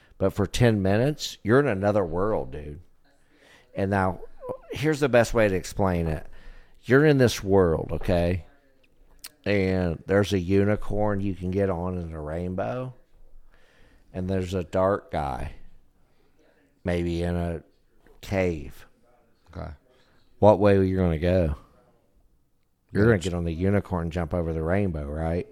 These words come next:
Speaker 1: I'm just, obviously, it's a metaphor.
Speaker 2: Yahoo.
Speaker 1: Instead of going the dark side. But supposedly if you go to the dark side, that guy in the tunnel or the cave,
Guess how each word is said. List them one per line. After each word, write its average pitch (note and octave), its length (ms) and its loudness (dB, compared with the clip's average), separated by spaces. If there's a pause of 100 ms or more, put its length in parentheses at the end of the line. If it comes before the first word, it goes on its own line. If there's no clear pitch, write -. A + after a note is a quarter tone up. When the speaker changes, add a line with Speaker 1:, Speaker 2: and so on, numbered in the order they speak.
Speaker 1:
I'm F2 120 -2
just, F#2+ 260 -6
obviously, E2+ 520 0
it's B2+ 120 -2
a D#3 40 0
metaphor. D#3+ 280 2
Speaker 2:
Yahoo. E3 480 -2 (520)
Speaker 1:
Instead G2 340 2
of F#2 80 4
going F2 140 2
the E2 80 -2
dark G2+ 340 4
side. D#2 280 -2
But - 180 -6
supposedly A#2 640 4
if G2+ 140 0
you G#2+ 120 -2
go G#2 200 0
to G2+ 100 -2
the F2+ 140 -4
dark A2+ 420 -2
side, D#2 600 0
that E2 240 -2
guy E2 300 2
in E2+ 140 2
the E2 60 -4
tunnel F2+ 480 -2
or F2 140 -2
the D#2 120 -10
cave, F2 540 -8